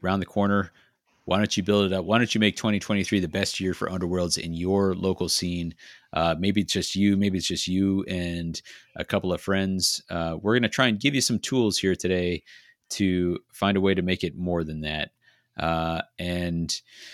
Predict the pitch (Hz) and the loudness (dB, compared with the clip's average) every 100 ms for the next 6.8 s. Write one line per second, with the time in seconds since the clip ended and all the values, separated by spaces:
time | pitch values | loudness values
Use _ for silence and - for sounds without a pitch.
0 | - - _ _ _ _ _ - - - | -20 -20 _ _ _ _ _ -16 -12 -8
1 | 82 101 143 139 123 131 117 107 110 120 | -4 0 2 4 4 4 2 0 0 0
2 | 120 117 107 - 127 120 104 92 82 98 | 0 -2 -4 0 2 4 2 0 -4 -6
3 | 95 90 82 - 120 117 101 - 98 90 | -4 -4 -4 2 4 4 2 0 -2 0
4 | 104 110 101 98 95 101 92 92 90 92 | 4 4 4 0 -2 0 0 -2 -4 -2
5 | 98 87 101 98 95 92 98 92 82 90 | 0 2 2 2 0 -2 -4 -4 -4 -4
6 | 85 82 82 - - 90 85 85 | -2 -4 -6 -10 -8 -4 -4 -6